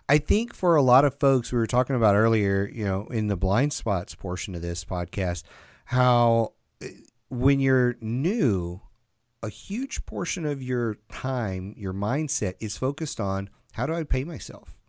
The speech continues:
How do I just keep the lights on?" And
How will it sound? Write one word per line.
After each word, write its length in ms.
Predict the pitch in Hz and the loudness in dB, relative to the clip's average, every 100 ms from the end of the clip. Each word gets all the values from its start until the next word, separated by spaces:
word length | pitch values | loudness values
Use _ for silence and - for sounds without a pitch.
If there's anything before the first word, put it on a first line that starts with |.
| _ _ _ | _ _ _
How 160 | - 156 | -2 0
do 100 | 254 | 0
I 60 | |
just 220 | 190 180 | -2 -4
keep 200 | - 196 | -4 -4
the 80 | - | -2
lights 460 | 117 90 92 92 - | -2 0 -2 -4 -8
on?" 180 | - - _ _ _ _ _ | -14 -18 _ _ _ _ _
And 640 | - 131 123 123 123 120 127 | -2 0 2 0 0 -4 -6